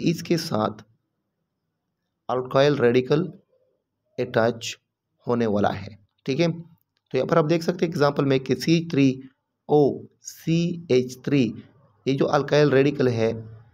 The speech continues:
अटैच है या नहीं, दोनों साइड पे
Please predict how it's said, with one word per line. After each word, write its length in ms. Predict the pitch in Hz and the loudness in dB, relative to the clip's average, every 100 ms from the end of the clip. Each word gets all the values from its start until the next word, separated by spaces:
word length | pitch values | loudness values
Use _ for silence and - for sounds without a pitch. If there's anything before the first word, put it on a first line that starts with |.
| _ _ _ _ _ _ _ _ _ _ | _ _ _ _ _ _ _ _ _ _
अटैच 400 | 127 127 139 147 | -2 0 0 0
है 100 | 135 | 0
या 220 | 143 135 110 | 2 4 4
नहीं, 320 | 107 107 101 | 2 0 -4
दोनों 360 | - 117 156 185 | -2 2 4 4
साइड 320 | 180 123 123 | 4 2 2
पे 120 | 123 | 0